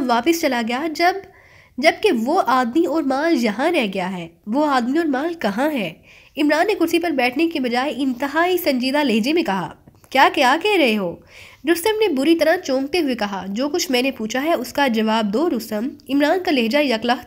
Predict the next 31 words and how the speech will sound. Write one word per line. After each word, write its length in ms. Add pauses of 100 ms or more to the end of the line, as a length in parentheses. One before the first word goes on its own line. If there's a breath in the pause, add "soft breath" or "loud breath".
तलह 160
हो 220
गया। 340 (680 loud breath)
"तुम्हारी 480
ये 180
जुर्रात 520
कि 100
तुम 280
यहाँ 340
इस 180
गांव 260
में 180
खड़े 220
होकर 340
मुझ 200
पर 220
रोब 300
डालो, 300 (520 loud breath)
तुम्हें 220
मालूम 500
नहीं 240
कि 100
अब 160
यहाँ 260
से 140
तुम्हारी 480
लाशें 440
ही 200
जा 200
सकती 360
हैं?" 320